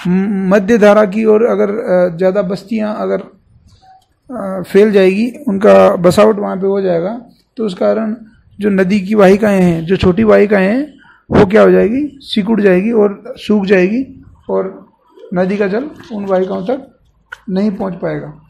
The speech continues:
तो ये हमारे दो तीन, अ, पॉइंट थे जो हमने discuss किए। उसके बाद, अ, अगर ये, अ, वीडियो आपको कैसा लगा, ल-, अच्छा लगा, लाइक कीजिए, सब्सक्राइब कीजिए।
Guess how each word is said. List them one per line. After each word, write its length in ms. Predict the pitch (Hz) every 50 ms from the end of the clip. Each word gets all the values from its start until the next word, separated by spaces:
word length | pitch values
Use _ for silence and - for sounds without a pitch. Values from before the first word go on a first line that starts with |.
| _ _ _ _ _ -
तो 100 | 233 226
ये 320 | 226 233 254 269 269 269
हमारे 320 | 247 214 196 208 214 208 202
दो 160 | 180 214 214
तीन, 240 | - 226 226 226 233
अ, 80 | - - - - 220
पॉइंट 600 | 190 190 185 185 180 - - 196 202 208 180 -
थे 120 | 233 277 302 - - - _ _ _ _ _ _ _ _ _ -
जो 80 | 202 208
हमने 160 | 208 202 202
discuss 360 | 185 190 185 - 240 - -
किए। 300 | - 226 240 269 302 302 - - _ _ _ _ _ _ _ _ _ _ _ _ -
उसके 200 | 185 - 254 233
बाद, 240 | 214 226 240 - - - - - _ _ _ _ _ _ _ _ _ _ _ _ _ _ _ _ _ _ - - - _ _ _ _ _ _ _ _ _ _ _ _ _ _ _ _ _ _ _ _ _ _ _ - _ _ - 196
अ, 340 | 196 190 185 185 190 190 - - - - - - - - _ - _ _ _ _ _ _ _ _ _ -
अगर 200 | 196 196 220 220
ये, 260 | 220 226 233 240 240
अ, 680 | 233 - - - _ - 277 294 254 262 262 254 254 - _ _ _ _ _ _ _ -
वीडियो 300 | 190 175 196 214 220 214
आपको 280 | 214 202 208 - 226 208
कैसा 240 | 196 202 185 - 208
लगा, 320 | 208 202 214 247 269 302 277
ल-, 220 | 226 185 190 - - - - - - _ _ -
अच्छा 200 | 240 175 - 208
लगा, 260 | 208 202 202 220 247
लाइक 240 | 214 185 185 196 180
कीजिए, 260 | 185 208 190 185 214
सब्सक्राइब 500 | 214 - - 170 - - - 202 196 196
कीजिए। 380 | 170 190 196 170 180 220 247 285